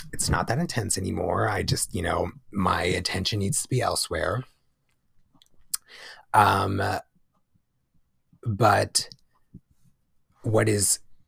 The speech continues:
you know, listening to other podcasters, that's what I was talking about.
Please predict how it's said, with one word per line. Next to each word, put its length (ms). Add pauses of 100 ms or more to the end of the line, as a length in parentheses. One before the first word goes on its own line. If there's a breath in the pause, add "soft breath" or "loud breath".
(1300)
you 100
know, 120
listening 340
to 160
other 480 (140)
podcasters, 720
that's 220
what 80
I 20
was 100
talking 260
about. 280